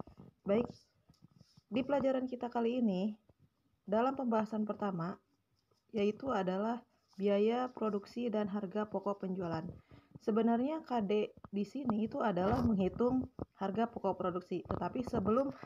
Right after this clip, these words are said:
kita memahami apa itu harga pokok produksi, kita harus mengetahui dulu tentang biaya produksi. Ya,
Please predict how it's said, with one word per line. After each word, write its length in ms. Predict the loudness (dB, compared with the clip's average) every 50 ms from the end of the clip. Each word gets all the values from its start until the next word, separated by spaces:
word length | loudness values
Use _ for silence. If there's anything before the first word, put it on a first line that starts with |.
| -16 -16 -18 -14
kita 400 | -4 -2 -2 0 0 0 2 4
memahami 560 | 4 4 4 4 4 4 2 2 2 2 0
apa 240 | 0 2 0 0 0
itu 80 | 0
harga 320 | 0 2 2 2 2 0 0
pokok 240 | 0 -2 0 2
produksi, 480 | 2 2 2 2 0 0 0 0 0 0
kita 320 | 0 -4 -4 -2 0 0
harus 240 | 2 2 2 2 4
mengetahui 480 | 2 2 2 2 0 0 0 0 0 0
dulu 320 | 0 0 0 0 -2 -2 -6 -12 -18 -18 -8
tentang 400 | -6 -4 0 2 2 4 4 4
biaya 400 | 4 4 4 4 4 4 2 2
produksi. 560 | 2 0 0 0 -2 -6 -8 -8 -8 -8 -8 -10 -14 -20 _ _ _ _ _ _ -20 -20 _ _ -20 _ _ _ _ -20 -16 -14 -14 -12 -10 -6 -4 -4 -4 -4 -8 -16 -20 -20 _ _ _ _ _ -20 -20 -20 -20 _ _ _ _ _ _ _ _ _ _ _ _ _ _ _ -20 _ _ _ _ _ _ _ _ _ _ _ _ -20 _ -20 -20 -20 -20 -20 -20 _ _ _ _ _ _ 0
Ya, 240 | 2 2 2 2